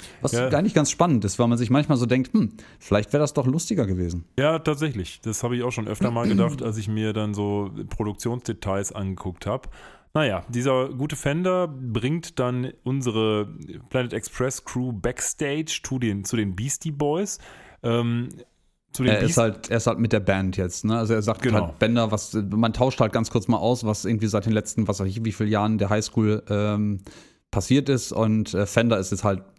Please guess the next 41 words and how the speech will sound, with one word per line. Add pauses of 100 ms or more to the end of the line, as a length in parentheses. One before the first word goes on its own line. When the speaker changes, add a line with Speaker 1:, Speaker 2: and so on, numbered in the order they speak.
Speaker 1:
er
ist
halt
der
Coole,
er
ist
halt
mit
der
Band,
ne?
Er
tut
halt
zusammen
mit
denen.
Speaker 2:
Ja,
das
wird
sich
ja
auch
noch
gleich
weiterspinnen,
dass
der
Fender
quasi
der
Coole
ist
und,
äh,
Bender
doch
bitte
auch
mal